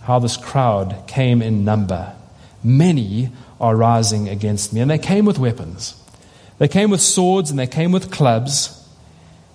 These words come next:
And when people come with those kinds of weapons, they're not coming friendly.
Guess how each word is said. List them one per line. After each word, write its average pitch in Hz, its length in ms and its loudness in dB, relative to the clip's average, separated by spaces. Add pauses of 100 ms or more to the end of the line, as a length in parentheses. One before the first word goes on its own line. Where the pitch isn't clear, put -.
(240)
And 139 80 0
when 160 100 2
people 214 220 2
come 208 220 2
with 175 120 2
those 180 240 2
kinds 175 340 0
of 135 80 0
weapons, 147 320 0
they're 143 100 2
not 165 120 0
coming 147 600 0
friendly. 156 600 0